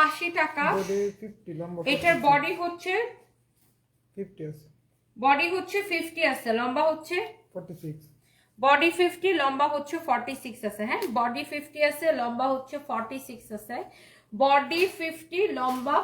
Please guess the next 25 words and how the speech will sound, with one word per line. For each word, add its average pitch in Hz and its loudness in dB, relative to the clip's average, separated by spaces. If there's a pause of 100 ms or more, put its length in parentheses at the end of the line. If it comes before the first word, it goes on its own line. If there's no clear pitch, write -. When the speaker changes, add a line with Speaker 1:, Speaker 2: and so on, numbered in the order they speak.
Speaker 1:
ফর্টি 247 0 (160)
সিক্স 247 -6
আছে। 214 -8 (160)
ওয়াও, 214 2 (200)
খুব 339 -6 (180)
সুন্দর 311 -2 (140)
কামিজ। 285 -4 (560)
এইটা 254 -2
হচ্ছে 294 -2
দেখেন 262 -4
আপনার 285 -4 (120)
বডি 254 0
ফিফটি, 294 -8
লম্বা 247 2 (100)
ফর্টি 254 2
সিক্স - -12
আছে। 277 -12 (200)
এত 277 -16 (140)
সুন্দর 285 -6
একটা 269 -6 (100)
কামিজ। 247 -4 (520)
And 233 4 (100)
this 269 -6 (120)
is 285 -4 (140)
your 247 8